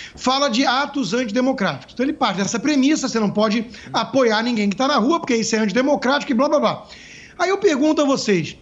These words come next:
um sujeito pode defender a ditadura do proletariado e o comunismo como um ideal num parlamento,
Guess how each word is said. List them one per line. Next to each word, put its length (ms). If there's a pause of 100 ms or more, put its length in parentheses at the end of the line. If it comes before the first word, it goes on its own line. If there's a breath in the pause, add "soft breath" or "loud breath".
(280)
um 80
sujeito 360
pode 360
defender 760
a 80
ditadura 460
do 80
proletariado 880 (240 loud breath)
e 80
o 80
comunismo 720
como 240
um 80
ideal 580 (300)
num 200
parlamento, 800